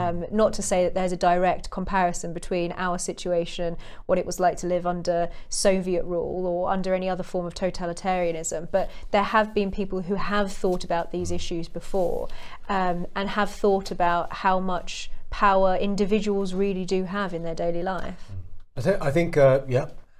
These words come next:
Speaker 2: I think that one, one thing we never ever lose sight of is that it's all very well, people have jobs, you know,
Speaker 1: Mm-hmm.
Speaker 2: they have employers and they have to pay mortgages and things like that.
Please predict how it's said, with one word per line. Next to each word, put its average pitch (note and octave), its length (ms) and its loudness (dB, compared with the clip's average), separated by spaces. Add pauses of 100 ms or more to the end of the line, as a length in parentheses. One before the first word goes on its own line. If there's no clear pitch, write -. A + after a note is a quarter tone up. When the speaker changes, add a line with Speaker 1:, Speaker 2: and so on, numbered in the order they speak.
(100)
Speaker 2:
I C#3 100 -2
think D3 220 2
that C#3+ 100 2
one, D3 300 0
one D3+ 160 2
thing D3 160 0
we C3 140 2
never B2+ 520 6 (560)
ever C#3+ 200 4
lose B2 180 0
sight C3 240 2
of A2+ 160 -2
is A2 140 -4
that B2 240 0
it's C3 120 -8
all C#3+ 200 0
very B2+ 160 8
well, B2 260 8 (180)
people C#3+ 260 0
have A#2 200 0
jobs, A2 640 4
you A2 80 -2
know, A2+ 320 4 (120)
Speaker 1:
Mm-hmm. A3+ 200 2
Speaker 2:
they A#2+ 80 8
have B2 180 4
employers A#2 920 2
and B2+ 120 -2
they A#2 120 0
have B2 180 2
to - 80 -2
pay B2 160 4
mortgages A#2 640 2
and G#2+ 100 2
things - 240 0
like A2 160 -2
that. A2 200 -4